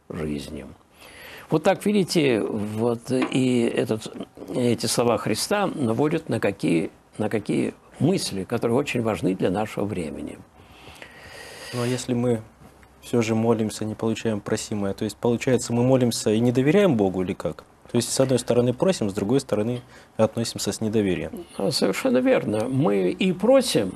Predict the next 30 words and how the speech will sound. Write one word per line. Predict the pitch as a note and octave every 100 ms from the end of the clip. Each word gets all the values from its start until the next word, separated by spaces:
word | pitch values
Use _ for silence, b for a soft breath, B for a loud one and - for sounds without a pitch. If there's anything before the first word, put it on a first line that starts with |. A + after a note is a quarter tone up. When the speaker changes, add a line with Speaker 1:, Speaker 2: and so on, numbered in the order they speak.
| - _ _ B B B B _
Speaker 1:
и, | G#3+ A#3 A#3 - -
и | A3+
в | G3
то | -
же | G3+
время | E3+ F3 F3 E3+ D#3 - _ _
и | G#3+
почти | G#3+ F#3 - G3
не, | E3
и | - F#3+
не | F3+ C3
верим. | G#2 G2 F#2 F#2 G2 - _ _ - -
Как | - C#3+ -
пишет | D3 C3+ C3+
апостол | B2+ C3+ - C#3
Яков, | B2 A2+ A2 G2 - B B B
муж, | C#3 D#3 G#3 - - - _ _ _ _ _ _ _ - C3+
то |
есть | A#2+ G#2+
человек | A#2 A#2 A2+ A2
с | -
двоящимися | F#2+ B2 E3 E3+ - C3+ A#2+ B2
мыслями, | A#2+ F3 A3 - B2+ F#2 E2 - _ _ _ _
не | - F3
управлен, | G3 F#3 F3 F3+ C#3 G2+ F#2 D#2 - A#3+ F#3+
неустойчив | C#3 F3+ F#3 - G3 F3 A2+ - E2+
во | E2 A#2
всех | G2+ - F3 F3+ D3
делах | C3+ C#3 F#2 G2+ -
своих. | - G2+ D#2 D2+ C2+